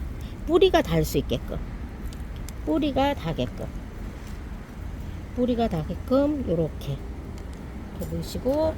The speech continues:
여기에다가 작은 거 하나 꽂으시면 되죠. 어, 이게 뿌리고 요거는, 그러니까 요거는 안 꽂으셔도 돼요. 요거는 안 꽂으시고 요것만 꽂으면 돼요.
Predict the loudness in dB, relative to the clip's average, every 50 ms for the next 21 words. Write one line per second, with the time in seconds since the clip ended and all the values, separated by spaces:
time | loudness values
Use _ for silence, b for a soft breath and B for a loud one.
0 | -4 -6 -2 -2 0 2 4 2 4 4 2 2 2 0 0 -2 -2 0 2 4
1 | 4 4 4 2 2 2 2 2 4 4 4 4 4 -2 0 0 2 2 2 2
2 | 0 -2 2 4 4 4 4 2 0 -6 -8 -8 -6 -6 -6 -4 -4 -4 -4 -4
3 | -4 -4 -4 -4 -4 -4 -4 -4 -4 -4 -2 2 2 6 10 10 10 10 10 4
4 | 4 4 6 8 8 8 8 8 6 8 8 8 8 8 8 8 6 6 4 0
5 | -2 -2 -2 2 6 6 6 8 8 10 10 10 8 8 6 4 6 8 6 8
6 | 6 6 4 4 4 4 2 2 2 2 0 0 B B B B B B 2 6
7 | 8 8 8 8 6 4 4 4 4 4 4 4 2 2 0 0 4 6 6 6
8 | 6 6 4 4 6 8 8 8 6 6 8 6 6 6 6 4 2 4 4 2
9 | 2 2 0